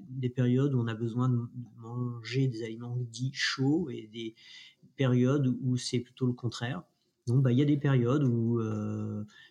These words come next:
il faut, il vaut mieux manger des tomates que, euh, que des pommes de terre, ou il y a des périodes où il vaut mieux manger une salade, euh, que, qu'une aubergine, une salade, une laitue que, qu'une aubergine, quoi.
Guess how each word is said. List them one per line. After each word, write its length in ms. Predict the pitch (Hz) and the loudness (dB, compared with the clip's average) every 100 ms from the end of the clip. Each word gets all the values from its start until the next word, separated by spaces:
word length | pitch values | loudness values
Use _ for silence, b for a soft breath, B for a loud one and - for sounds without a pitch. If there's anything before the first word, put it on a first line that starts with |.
| _ | _
il 100 | 113 | -6
faut, 260 | 113 123 120 | -2 2 4
il 120 | 120 | 4
vaut 100 | 120 | 4
mieux 120 | 123 | 4
manger 280 | 127 127 131 | 4 2 2
des 140 | 120 | 0
tomates 400 | 120 113 117 135 | 0 -2 -2 -4
que, 120 | - 120 | -4 -2
euh, 1120 | 117 123 117 107 104 104 107 104 104 104 104 107 104 | 0 2 0 -2 -6 -6 -6 -6 -6 -8 -10 -14 -16
que 80 | 107 | -12
des 100 | 110 | -10
pommes 200 | 107 110 | -8 -8
de 100 | 110 | -10
terre, 340 | - 98 127 123 | -12 -8 -6 -6
ou 60 | 107 | -8
il 60 | |
y 20 | |
a 40 | 101 | -10
des 300 | 101 101 98 | -12 -14 -8
périodes 280 | 123 110 123 | -6 -2 0
où 40 | |
il 60 | 120 | 0
vaut 100 | 110 | 0
mieux 120 | 120 | -2
manger 280 | 120 117 123 | -2 -4 -4
une 80 | 117 | -4
salade, 440 | - 107 110 120 107 | -6 -4 -6 -6 -12
euh, 120 | 101 104 B B B B B | -16 -18 B B B B B
que, 480 | - 110 107 107 107 | -6 -6 -6 -8 -10
qu'une 180 | - 113 | -6 -2
aubergine, 360 | 120 120 110 120 123 _ | -2 -2 -6 -14 -16 _
une 60 | 127 | -6
salade, 240 | - 110 110 | -2 -2 0
une 120 | 113 | 2
laitue 380 | 123 123 - 151 | 2 0 -6 -8
que, 140 | 127 | -8
qu'une 240 | 104 113 | -10 -8
aubergine, 360 | 107 123 120 113 | -6 -6 -8 -10
quoi. 160 | - | -16